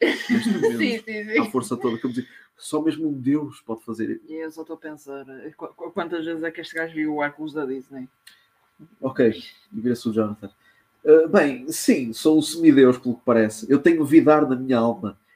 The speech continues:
Speaker 1: Ele é como um anjo da guarda, percebes?" Byrne não acreditava no que ouvia.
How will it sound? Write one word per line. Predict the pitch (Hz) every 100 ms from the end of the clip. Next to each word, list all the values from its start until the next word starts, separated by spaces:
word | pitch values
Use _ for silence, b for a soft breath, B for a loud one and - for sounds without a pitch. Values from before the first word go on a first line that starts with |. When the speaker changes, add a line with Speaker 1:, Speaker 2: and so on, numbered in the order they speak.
| -
Speaker 1:
Ele | 156
é | 151
como | 170 156
um | 143
anjo | 160 151
da | 147
guarda, | 113 123 131 107
percebes?" | 101 - 120 131 131 - _ _ _ _ _ _ _ _ _ _ _ _ -
Byrne | 139 147 208 185 160
não | 147 156
acreditava | 147 151 135 147 135
no | 135
que | 127
ouvia. | 127 110 110 104 98